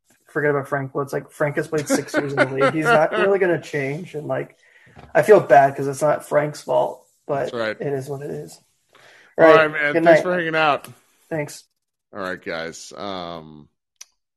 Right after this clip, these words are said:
Speaker 2: I don't got anything else interesting. This is, like, we're at kind of the,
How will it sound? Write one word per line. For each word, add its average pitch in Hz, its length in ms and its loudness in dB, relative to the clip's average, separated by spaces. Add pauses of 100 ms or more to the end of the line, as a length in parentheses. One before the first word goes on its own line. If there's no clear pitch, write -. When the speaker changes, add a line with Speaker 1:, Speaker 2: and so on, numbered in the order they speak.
(240)
Speaker 2:
I 190 60 -12
don't 160 160 -8
got 127 180 -2
anything 120 200 -6
else 117 220 -8
interesting. 107 360 -14
This 120 160 -14
is, 113 140 -16
like, 113 180 -6
we're 127 200 -4
at - 140 -10
kind 139 180 -8
of 104 140 -10
the, 98 420 -6